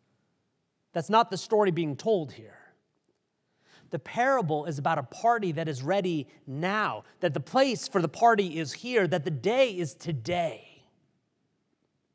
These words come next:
In other words, this parable isn't about getting our ticket into heaven.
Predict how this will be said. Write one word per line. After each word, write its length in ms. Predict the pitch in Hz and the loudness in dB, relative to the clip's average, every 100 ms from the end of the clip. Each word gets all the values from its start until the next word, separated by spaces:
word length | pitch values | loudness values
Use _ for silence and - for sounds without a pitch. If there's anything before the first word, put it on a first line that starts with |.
| _ _ _ _ - | _ _ _ _ -4
In 140 | 190 | 2
other 160 | 220 269 | 4 6
words, 240 | 240 156 | 4 4
this 240 | 160 226 - | 4 2 0
parable 500 | - 233 262 214 190 | 0 4 6 6 4
isn't 240 | 185 214 262 | 2 0 2
about 300 | 214 202 165 | 4 4 4
getting 260 | 214 226 | 2 2
our 160 | 180 180 | 2 0
ticket 400 | 160 - - 208 | 0 -4 -4 -6
into 260 | 185 175 160 | -4 -4 -4
heaven. 420 | - 208 117 | 0 0 0